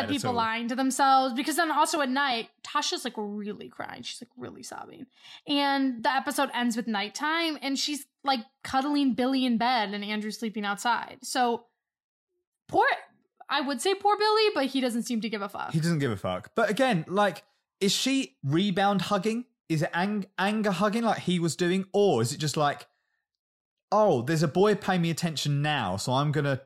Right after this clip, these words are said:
Speaker 2: give him that attention"? Because that's what she's done every single time a guy's
Speaker 1: Okay.
Speaker 2: paid her attention.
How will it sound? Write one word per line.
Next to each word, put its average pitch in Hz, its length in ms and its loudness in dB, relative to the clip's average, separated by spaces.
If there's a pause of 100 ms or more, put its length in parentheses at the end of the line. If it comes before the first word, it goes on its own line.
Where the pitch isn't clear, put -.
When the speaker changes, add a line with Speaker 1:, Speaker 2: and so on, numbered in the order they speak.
Speaker 2:
give 143 200 -2
him 107 160 -2
that 104 140 -6
attention"? 95 460 -8
Because 147 220 -2
that's 214 260 -2
what 196 140 0
she's 190 200 0
done 185 260 2 (480)
every 240 520 0
single 240 600 -2
time 208 300 0
a 180 60 -2
guy's 175 260 4
Speaker 1:
Okay. 185 120 2
Speaker 2:
paid 262 100 0
her 165 80 -2
attention. 160 560 -6